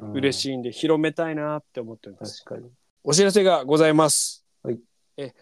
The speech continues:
Speaker 1: 我々、えー、トゥルーバカンスのライブがございます。
Speaker 2: はい。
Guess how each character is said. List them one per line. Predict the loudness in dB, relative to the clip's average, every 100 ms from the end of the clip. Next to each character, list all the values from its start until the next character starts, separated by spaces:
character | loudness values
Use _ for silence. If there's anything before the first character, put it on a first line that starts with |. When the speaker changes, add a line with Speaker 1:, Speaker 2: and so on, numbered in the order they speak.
| _
Speaker 1:
我 | -2 0 2
々、 | 2 2
え | 0 -4 -6 _
ー、 | -12 -12 -12 -12 -12
ト | -4
ゥ | 2
ル | 2
ー | 2
バ | -2
カ | -2
ン | -6
ス | -8
の | -8 -8
ラ | -4 -2
イ | -2
ブ | -2
が | 0 0 -4 -14
ご | -8
ざ | -8
い | -6
ま | -8 -10 -10
す。 | -14 -16 -16
Speaker 2:
は | -6 -4
い。 | -4